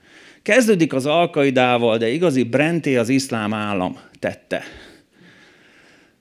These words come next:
Az információs forradalom az teljesen megváltoztatja a médiafogyasztási szokásokat. Öt percen belül breaking news mindenhol, ha van egy nagyobb öngyilkos merénylet. A világ minden pontján.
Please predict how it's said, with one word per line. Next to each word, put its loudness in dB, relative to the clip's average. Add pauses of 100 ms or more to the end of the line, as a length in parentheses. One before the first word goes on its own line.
(340)
Az -2
információs 4
forradalom 2 (1600)
az -2
teljesen 2
megváltoztatja 0
a 2
médiafogyasztási 0
szokásokat. -6 (1300)
Öt 4
percen 0
belül 2
breaking 0
news 2
mindenhol, 2
ha 2
van 0
egy -2
nagyobb -6
öngyilkos -6
merénylet. -8
A -4
világ -2
minden -8
pontján. -18